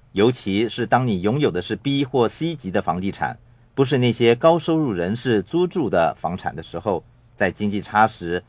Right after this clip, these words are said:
人们只想租而不想买。这里说明了房地产是对抗通货膨胀以及经济衰退的重要资产。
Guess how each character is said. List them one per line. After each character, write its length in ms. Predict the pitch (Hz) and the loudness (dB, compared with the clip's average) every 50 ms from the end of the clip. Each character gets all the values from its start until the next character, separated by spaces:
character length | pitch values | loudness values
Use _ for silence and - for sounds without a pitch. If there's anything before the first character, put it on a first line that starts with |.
| _ _ _ | _ _ _
人 120 | 123 123 | 2 2
们 140 | 139 139 127 | 2 0 -2
只 160 | - 131 139 | -2 -2 0
想 260 | 156 143 107 85 78 - | 4 4 4 4 2 -4
租 320 | - - 156 175 190 - - | -4 0 2 2 2 0 -2
而 160 | _ 69 82 | _ -8 -8
不 100 | 76 90 | -6 -6
想 160 | 82 - 80 80 | -6 -4 -4 -2
买。 240 | 78 71 65 - - _ _ - _ _ - _ _ _ | -2 -4 -4 -6 -10 _ _ -20 _ _ -20 _ _ _
这 140 | - 127 | 4 4
里 180 | 113 107 98 95 | 4 4 4 0
说 220 | - - 135 135 | 0 2 2 2
明 160 | 139 127 107 113 | 2 2 2 2
了 100 | 113 104 | 2 2
房 240 | - - 98 131 | 2 0 0 0
地 100 | 147 147 | 0 -2
产 280 | 113 - 92 78 76 80 | -2 -2 -2 -2 -2 -4
是 120 | - - | -6 -8
对 220 | 117 - 180 151 113 | -2 0 2 2 2
抗 240 | - - 120 110 104 | 2 0 0 0 -2
通 220 | - - 160 170 | -4 -6 -6 -6
货 160 | 165 - 139 | -2 -2 -2
膨 200 | 104 - 101 113 | -2 -2 -6 0
胀 280 | 127 165 156 131 110 92 | 4 6 6 6 4 0
以 100 | 92 87 | -4 -4
及 160 | 82 104 104 | -4 -4 -4
经 240 | - - 165 170 170 | -4 -4 -4 -4 -2
济 200 | 160 165 113 85 | -2 -2 -4 -4
衰 240 | - - 151 156 156 | 0 2 2 2 2
退 140 | - 147 | 0 -2
的 100 | 113 95 | -2 -2
重 180 | 85 - 147 117 | -4 -4 -4 -2
要 120 | 90 78 | -2 -4
资 180 | 76 - - 92 | -4 -4 -6 -8
产。 240 | - - 67 53 | -6 -6 -8 -10